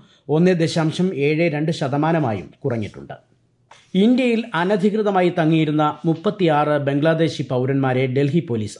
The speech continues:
അറസ്റ്റ് ചെയ്തു. ഇവരിൽ പതിനേഴ് കുട്ടികളും ഉൾപ്പെടുന്നു. സാധുവായ യാത്രാരേഖകളോ വിസയോ പെർമിറ്റോ ഇല്ലാതെയാണ് ബംഗ്ലാദേശി പൗരന്മാർ ഡൽഹിയിൽ താമസിച്ചിരുന്നതെന്ന്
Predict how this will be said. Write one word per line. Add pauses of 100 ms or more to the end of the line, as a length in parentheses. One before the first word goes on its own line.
അറസ്റ്റ്
ചെയ്തു. (440)
ഇവരിൽ
പതിനേഴ്
കുട്ടികളും
ഉൾപ്പെടുന്നു. (380)
സാധുവായ
യാത്രാരേഖകളോ
വിസയോ (380)
പെർമിറ്റോ
ഇല്ലാതെയാണ്
ബംഗ്ലാദേശി
പൗരന്മാർ
ഡൽഹിയിൽ
താമസിച്ചിരുന്നതെന്ന്